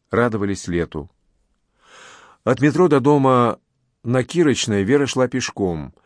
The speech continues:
Было так приятно смотреть на беззаботных отдыхающих людей и на витрины магазинов.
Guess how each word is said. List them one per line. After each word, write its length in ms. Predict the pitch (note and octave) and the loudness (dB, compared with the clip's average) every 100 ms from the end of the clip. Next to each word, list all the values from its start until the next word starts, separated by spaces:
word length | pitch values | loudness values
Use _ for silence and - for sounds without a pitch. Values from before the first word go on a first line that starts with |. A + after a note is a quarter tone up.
| _ _ - - _ | _ _ -20 -20 _
Было 200 | A2+ C#3+ | 0 0
так 200 | C#3+ E3+ | 0 -2
приятно 380 | C#3 C#3 B2+ A#2+ | 0 0 0 -4
смотреть 880 | - A#2 G2 B2 C3 - - - _ | -2 -4 -2 0 0 -2 -10 -18 _
на 320 | A#2 A2 A2 F#2+ | -4 0 0 0
беззаботных 800 | A2+ F2 A#2 A#2 E3+ - B2+ A#2+ | -2 0 0 0 -2 -4 -6 -6
отдыхающих 680 | F2 G#2 A2+ G#2 - G2+ | -4 -4 0 -2 -2 -6
людей 420 | G#2 G2 F2+ B2 B2 | -4 -4 -2 -2 -2
и 160 | G#2+ | -2
на 80 | G#2+ | -2
витрины 400 | G2+ - C#3 C#3 | -2 -2 -4 -2
магазинов. 760 | A2+ G#2+ F#2+ F2 D2+ C#2 - | -2 -2 -2 -4 -6 -10 -14